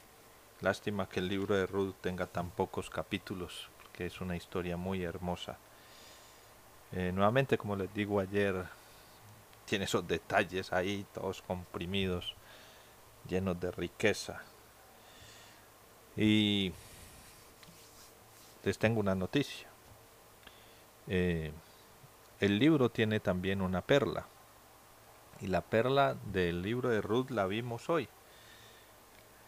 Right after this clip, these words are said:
Está en el versículo once. Miren lo hermoso. "Sí, lo sé", respondió Booz, "pero también sé todo lo que ha hecho por tu suegra desde la muerte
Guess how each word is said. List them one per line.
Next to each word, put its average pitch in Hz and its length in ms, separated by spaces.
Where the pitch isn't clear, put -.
Está - 260
en 101 100
el 101 100
versículo 95 800
once. 101 420
Miren 101 340
lo 87 80
hermoso. 87 420
"Sí, - 380
lo 90 280
sé", 143 220
respondió 92 720
Booz, 82 500
"pero 98 220
también 113 520
sé - 240
todo 131 340
lo 120 180
que 90 180
ha 104 160
hecho 110 340
por 95 140
tu - 180
suegra 90 580
desde 95 340
la 87 120
muerte 123 640